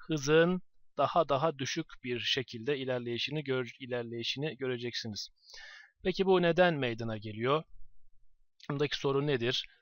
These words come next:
Bunun içine girip baktığımda birçok poligon oluştuğunu görüyoruz. Peki bu poligonlar neden oluşuyor? Poligonlar noktalardan meydana geliyor. Çizgilerin üzerindeki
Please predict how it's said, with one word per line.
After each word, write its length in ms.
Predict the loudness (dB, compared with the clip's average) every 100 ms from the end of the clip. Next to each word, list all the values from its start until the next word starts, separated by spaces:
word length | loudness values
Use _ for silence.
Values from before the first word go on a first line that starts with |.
| -20 -20 -20 -12 -4
Bunun 140 | -4
içine 300 | 0 2 2
girip 220 | 2 4
baktığımda 680 | 4 4 0 0 0 -2 -4
birçok 720 | -2 -2 -2 2 4 2 0
poligon 400 | -4 -2 0 0
oluştuğunu 720 | 0 -4 -6 -4 -2 0 -2 -2
görüyoruz. 640 | -2 0 -2 -4 -10 -10
Peki 240 | -10 -6 -6
bu 80 | -2
poligonlar 600 | -2 0 0 0 -2 -2
neden 120 | -2
oluşuyor? 440 | -2 -4 -4 -4
Poligonlar 920 | -4 -4 0 0 0 2 2 0 -8 -8
noktalardan 1000 | -6 -6 -6 -2 0 2 4 4 4 -4 _ -12
meydana 360 | -8 -6 -6 -8
geliyor. 420 | -10 -10 -12 -14 _ _
Çizgilerin 480 | -10 -8 -6 -4 -4
üzerindeki 720 | -4 -4 -4 -6 -10 -6 -6